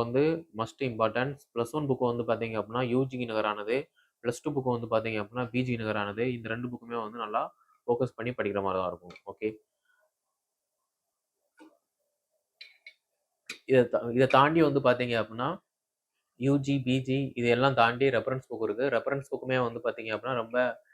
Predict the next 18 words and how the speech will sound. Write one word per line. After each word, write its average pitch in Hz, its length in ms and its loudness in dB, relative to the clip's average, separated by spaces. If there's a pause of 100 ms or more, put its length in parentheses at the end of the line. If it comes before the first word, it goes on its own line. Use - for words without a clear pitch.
(200)
இன்டெப்தா 127 440 4
படிக்காம 110 340 -4 (100)
மேலோட்டமா 135 480 4 (520)
தகவல் 127 320 6
என்ன 110 120 0
இருக்கோ 110 180 0
அதை 107 160 2
மட்டும் 110 220 -6
நல்லா 104 160 -2
ஃபோக்கஸ் 107 260 -4
பண்ணி 110 160 -14
படிச்சா 104 260 -8
மட்டும் 104 240 -16
போதும். 107 240 -8 (500)
அதே, 120 120 2 (220)
அதுலயுமே 127 480 0
வந்து 120 180 -4
நம்மளால 110 260 -4